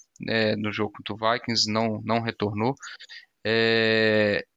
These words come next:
além das concussões, o Taylor Heinicke teve um estiramento, saiu do jogo contra os Cardinals, então podemos ter de volta aí o Desmond Ridder. E talvez a, a, uma das mais impactantes pelo efeito,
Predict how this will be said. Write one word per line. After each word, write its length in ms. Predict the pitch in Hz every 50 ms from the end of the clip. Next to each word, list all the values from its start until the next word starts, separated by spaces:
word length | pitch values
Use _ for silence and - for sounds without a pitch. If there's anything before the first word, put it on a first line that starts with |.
| _ _ -
além 260 | 120 127 127 139 156
das 160 | 160 165 -
concussões, 800 | - 156 151 151 - - - - 127 123 117 110 - - - 104
o 220 | 117 123 120 117
Taylor 360 | - - 156 160 160 135 -
Heinicke 320 | 131 135 131 123 - - 117 - - - -
teve 160 | 127 117 123
um 40 | 123
estiramento, 600 | - - - 156 180 185 156 147 160 165 - - - -
saiu 280 | - 131 123 117 120 117
do 100 | 120 110
jogo 220 | 110 117 113 -
contra 200 | - 117 - 110
os 120 | 104 -
Cardinals, 480 | - - 135 139 139 139 131 131 127 120
então 200 | 110 - 117 110 - _ _
podemos 500 | - 120 117 - 120 123 123 117 - -
ter 240 | - 123 120 113 107
de 220 | 107 - 123 123
volta 440 | 113 107 117 120 123 123 - - 107
aí 140 | 110 110 113
o 120 | 113 107 104 - - - - - - - - - _ -
Desmond 480 | 110 113 113 113 110 143 151 151 139
Ridder. 300 | 139 139 143 151 156 156 - - - - - - - - _ _
E 380 | - 147 156 170 175 180 175 - _ _ _ _ _ _ _
talvez 420 | 131 131 123 120 135 139 135 135
a, 140 | 143 139 135
a, 640 | - - 110 123 123 120 117 117 113 113 - - - - 359 403 - _ _ _ _ _ _ _ _
uma 180 | - 123 127 123
das 220 | 120 131 123 113
mais 240 | 123 127 127 127 120
impactantes 500 | 120 117 120 117 - - - 117 - - - - _
pelo 420 | - 131 123 123 120 117 113 - - -
efeito, 760 | 143 151 - - - 151 147 151 156 - - 156 156 151